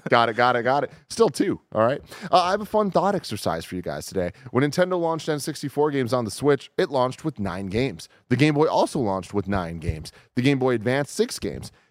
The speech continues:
If we ever get the GameCube ported to the Switch, what six or nine nice games <laughs> would you be your, uh, dream lineup for launch? And what games do you think Nintendo will actually launch with?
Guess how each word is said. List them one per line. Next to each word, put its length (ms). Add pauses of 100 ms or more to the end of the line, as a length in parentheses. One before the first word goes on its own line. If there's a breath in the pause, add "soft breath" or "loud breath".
If 100
we 60
ever 100
get 140
the 40
GameCube 520
ported 260
to 60
the 80
Switch, 440 (180)
what 220
six 400
or 60
nine 340
nice 320
games 440 (200 loud breath)
<laughs> 100 (120)
would 300
you 260
be 260
your, 320
uh, 140
dream 200
lineup 280
for 80
launch? 320 (200 loud breath)
And 120
what 120
games 260
do 100
you 60
think 220
Nintendo 360
will 120
actually 380
launch 340
with? 220